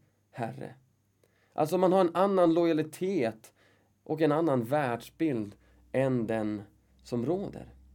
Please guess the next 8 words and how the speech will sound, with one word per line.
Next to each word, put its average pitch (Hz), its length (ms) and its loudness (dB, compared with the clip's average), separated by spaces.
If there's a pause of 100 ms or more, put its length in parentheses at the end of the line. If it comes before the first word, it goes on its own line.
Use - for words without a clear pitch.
(1300)
Och 175 160 0
man 196 160 4
bekände 196 380 2
Jesus 165 460 -2
över 160 260 0
hela 151 920 -6 (260)
sitt 127 220 -8
liv. 110 280 -14